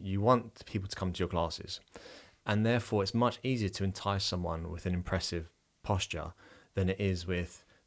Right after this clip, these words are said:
"This is how you use your foot." And one word or one phrase I heard when I was studying biomechanics, um,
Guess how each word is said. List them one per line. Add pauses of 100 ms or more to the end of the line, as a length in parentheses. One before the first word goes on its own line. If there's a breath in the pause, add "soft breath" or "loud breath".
"This
is
how
you
use
your
foot." (340 soft breath)
And
one (500)
word (380)
or
one
phrase
I
heard
when
I
was
studying
biomechanics, (220)
um,